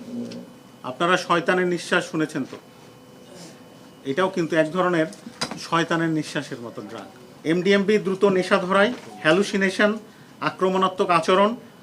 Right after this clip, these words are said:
থেকে শুরু করে হৃদস্পন্দন অস্বাভাবিক হওয়ার মতো মারাত্মক শারীরিক ঝুঁকি তৈরি করে। অর্থাৎ হঠাৎ হঠাৎ যদি দেখা যায় যে অল্প বয়সী তরুণেরা তারা হৃদরোগে আক্রান্ত হচ্ছে বা হার্টের প্রবলেম হচ্ছে,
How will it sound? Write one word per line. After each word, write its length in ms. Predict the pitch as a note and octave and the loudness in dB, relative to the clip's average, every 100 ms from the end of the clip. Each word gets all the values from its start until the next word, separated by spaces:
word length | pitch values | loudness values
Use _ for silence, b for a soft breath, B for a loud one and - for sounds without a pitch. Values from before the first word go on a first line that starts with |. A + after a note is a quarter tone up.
| B - - | B -20 -8
থেকে 180 | E3 F#3 | -4 -2
শুরু 260 | - F#3+ | 0 2
করে 240 | F#3 G3 F#3+ | 4 4 4
হৃদস্পন্দন 760 | F#3 E3+ G3 - G3+ F#3+ F#3+ | 2 -2 -8 0 0 2 2
অস্বাভাবিক 520 | F3 F3+ F#3+ F#3 F3+ | 0 2 2 2 0
হওয়ার 240 | - F3+ F3 | 0 2 2
মতো 220 | E3+ F3+ | 0 -2
মারাত্মক 440 | E3+ E3+ E3+ F#3 | 0 0 0 -8
শারীরিক 360 | - D#3+ D#3 C#3+ | -4 -4 -4 -6
ঝুঁকি 200 | D#3+ D#3+ | -8 -6
তৈরি 220 | D3 C3+ | -4 -4
করে। 200 | A#2+ A2+ A2+ | -6 -12 -16
অর্থাৎ 260 | B2+ - D#3+ - - | -14 -8 -8 -8 -4
হঠাৎ 320 | D3+ E3+ F3 | -2 -2 -2
হঠাৎ 180 | E3+ F#3 F3 | -4 -2 0
যদি 140 | F3 | 0
দেখা 280 | D#3+ E3 F3 | 0 0 0
যায় 180 | F3 F3 | 2 2
যে 80 | E3+ | 2
অল্প 180 | D#3+ E3+ | 0 0
বয়সী 440 | E3 E3+ E3+ F3 - | -2 -2 -2 -6 -2
তরুণেরা 560 | E3 E3 E3+ E3+ D#3 B B B B - - | 0 0 2 0 0 B B B B -20 -4
তারা 320 | D3+ D3+ E3 - D#3 | 0 0 0 -6 -4
হৃদরোগে 420 | F3 C#3+ E3+ E3+ | -4 -2 0 2
আক্রান্ত 380 | D3+ E3+ D#3 E3+ | 2 0 0 -2
হচ্ছে 300 | D#3+ - D#3 | -4 -4 0
বা 380 | D3+ D3 C#3+ - | 4 4 0 -4
হার্টের 280 | E3 D3 D3 | -6 -4 -2
প্রবলেম 340 | F3 E3 E3+ E3+ | -2 0 0 -2
হচ্ছে, 240 | - D3+ | -6 -10